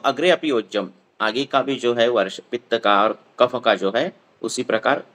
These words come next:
जानना चाहिए। हाँ? वर्षादिषु इति, वर्षादिषु इत्यादि, वर्षादिषु वर्षा का और बाकी का शिशिर का भी इसी प्रकार से जानना चाहिए। तत्रापि त्रिषु इति वर्तते, इसीलिए हमने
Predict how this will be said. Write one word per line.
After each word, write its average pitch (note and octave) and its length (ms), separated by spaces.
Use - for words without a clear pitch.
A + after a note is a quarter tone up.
जानना G2 400
चाहिए। F#2+ 420
हाँ? A3+ 300
वर्षादिषु C3+ 800
इति, - 220
वर्षादिषु C#3+ 720
इत्यादि, G2+ 420
वर्षादिषु G#2 640
वर्षा G2+ 460
का A2+ 320
और G#2+ 100
बाकी F#2 280
का G#2 220
शिशिर A2+ 420
का A#2+ 240
भी D#3 200
इसी - 160
प्रकार G2+ 300
से B2 120
जानना F#2 320
चाहिए। F#2 340
तत्रापि E3 720
त्रिषु C#3+ 440
इति D3+ 160
वर्तते, G2+ 540
इसीलिए D3 440
हमने B2+ 260